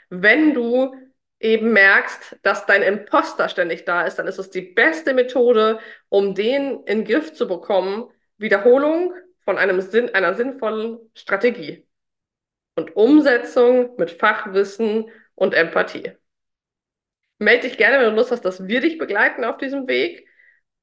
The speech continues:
Und lass mir gerne mal, ähm, ein kleines Feedback da zu dieser Folge. Wenn du Lust hast, klick mal in die Shownotes, da findest du den Kontakt zu mir zu WhatsApp. Und wenn du magst, schick mir doch gerne mal ein Symbol,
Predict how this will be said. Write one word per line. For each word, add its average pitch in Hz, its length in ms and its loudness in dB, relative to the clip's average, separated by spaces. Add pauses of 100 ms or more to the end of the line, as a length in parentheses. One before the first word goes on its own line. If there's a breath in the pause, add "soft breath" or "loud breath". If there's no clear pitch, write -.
(240)
Und 214 560 -2
lass 214 300 -2
mir 214 140 -2
gerne 196 360 0
mal, 214 580 -4
ähm, 202 460 -8
ein 185 160 -2
kleines 180 220 -4
Feedback - 340 -4
da 139 140 -4
zu - 100 -12
dieser 170 180 -8
Folge. 190 380 -2 (120)
Wenn 240 100 -8
du 202 80 -10
Lust 208 240 -6
hast, 311 340 -10 (560 soft breath)
klick - 220 -8
mal 190 180 0
in 202 60 -2
die 185 100 -4
Shownotes, 240 540 -2
da 202 80 -2
findest 220 280 -8
du 185 40 -12
den 175 100 -6
Kontakt 196 400 -6
zu 202 100 -4
mir 196 160 0
zu 180 140 -10
WhatsApp. 214 420 -4 (320 soft breath)
Und 220 180 -6
wenn 190 160 2
du 196 60 -2
magst, 196 640 0
schick - 260 -10
mir 214 120 -2
doch 185 200 -6
gerne 190 260 -4
mal 185 480 -4 (280)
ein 262 220 0
Symbol, 220 720 -4